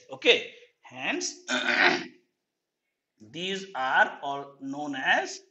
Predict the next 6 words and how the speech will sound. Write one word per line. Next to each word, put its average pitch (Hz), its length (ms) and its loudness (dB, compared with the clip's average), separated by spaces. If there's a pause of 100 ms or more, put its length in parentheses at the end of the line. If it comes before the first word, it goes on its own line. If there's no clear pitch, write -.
(1300)
what 175 340 -2
they 180 100 -4
are 185 120 0
known 180 160 -2
as? 311 240 2 (500)
Chemosynthetic. 240 1300 0